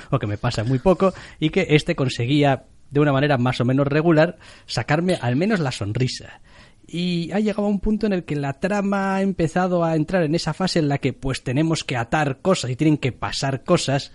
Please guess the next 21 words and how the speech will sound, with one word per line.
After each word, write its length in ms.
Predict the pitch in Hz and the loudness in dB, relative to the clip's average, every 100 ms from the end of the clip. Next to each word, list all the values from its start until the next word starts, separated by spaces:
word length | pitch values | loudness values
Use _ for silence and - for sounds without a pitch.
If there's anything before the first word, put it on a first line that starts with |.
| - - - - | -20 -20 -10 -4
que 120 | 135 | 0
ya 160 | 175 | 0
no 240 | 175 175 175 | 2 2 2
tiene 220 | 175 170 | 0 0
tanto 380 | 165 170 165 160 | -2 -2 -2 -2
tiempo 480 | 165 175 165 160 - | 2 2 2 -2 -2
para 360 | 131 131 123 - - - - - _ _ - | -2 0 -2 -6 -20 -20 -20 -20 _ _ -8
plantear 420 | 143 143 135 156 170 | 0 0 0 -2 -2
situaciones 640 | 156 151 135 170 160 143 | -4 -4 -2 2 2 4
divertidas, 640 | 147 143 147 208 135 98 - | 4 2 2 0 0 -4 -4
porque 280 | 123 120 | -4 -4
casi 180 | - - | -4 -2
todas 220 | 131 170 | 0 0
las 80 | 151 | 0
escenas 340 | 147 180 165 143 | 0 0 0 0
necesitan, 600 | 135 135 170 160 147 135 - - - - - | -2 -2 0 4 4 2 -2 -20 -20 -20 -10
mm, 480 | 143 151 156 156 170 | -6 -2 -2 2 4
una 160 | 160 | 4
función, 480 | - 156 151 208 165 | 4 4 6 6 6
hacer 260 | 127 147 147 | 4 0 0
avanzar 680 | 143 143 147 175 160 156 | 0 0 2 0 0 -4